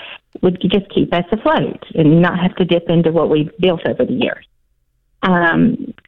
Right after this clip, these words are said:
now I'm noticing that the rental income is just not growing like it should.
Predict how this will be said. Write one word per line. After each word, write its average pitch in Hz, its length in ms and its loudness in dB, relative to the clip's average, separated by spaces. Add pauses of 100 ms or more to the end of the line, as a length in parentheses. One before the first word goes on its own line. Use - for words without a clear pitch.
now 240 540 2
I'm 208 240 4
noticing 226 520 2
that - 140 0
the 170 100 0
rental 208 260 2
income 165 480 2
is 156 80 -14
just 160 260 -4
not 156 240 -2
growing 180 560 -2
like - 220 -4
it - 120 -2
should. - 440 0